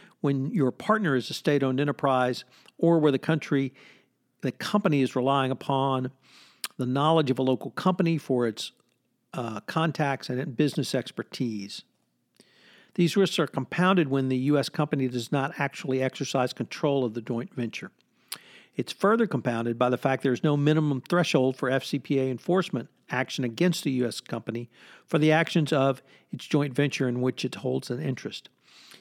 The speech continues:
In that case, the entity must urge, beg, and plead for the majority partner to adhere to anti-corruption compliance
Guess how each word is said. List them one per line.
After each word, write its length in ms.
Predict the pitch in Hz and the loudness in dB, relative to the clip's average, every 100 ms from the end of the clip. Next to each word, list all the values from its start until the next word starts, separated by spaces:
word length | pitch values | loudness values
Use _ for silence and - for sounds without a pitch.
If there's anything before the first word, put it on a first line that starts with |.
| _ _ | _ _
In 200 | 117 123 | -8 -2
that 260 | 131 156 - | 0 0 0
case, 360 | 156 156 180 - | 2 2 2 0
the 160 | 143 | 0
entity 260 | 151 147 139 | 2 2 0
must 300 | 135 120 - | 0 -4 2
urge, 400 | 156 160 147 - | 4 4 2 0
beg, 280 | 151 147 139 | 0 0 0
and 200 | 123 - | -4 -6
plead 560 | - 202 202 151 123 | -2 0 2 2 0
for 80 | - | -2
the 60 | 117 | -4
majority 480 | 120 117 131 131 120 | -4 0 0 2 0
partner 380 | - 175 165 151 | 0 0 2 0
to 160 | 147 | -2
adhere 320 | 123 110 156 151 | -2 0 0 2
to 80 | |
anti-corruption 720 | 131 131 131 139 143 - 156 139 _ - - - | 0 -2 -2 -2 -2 -2 -4 -6 _ -20 -20 -16
compliance 720 | 123 - 143 143 135 - | -14 -6 -4 -2 -6 -12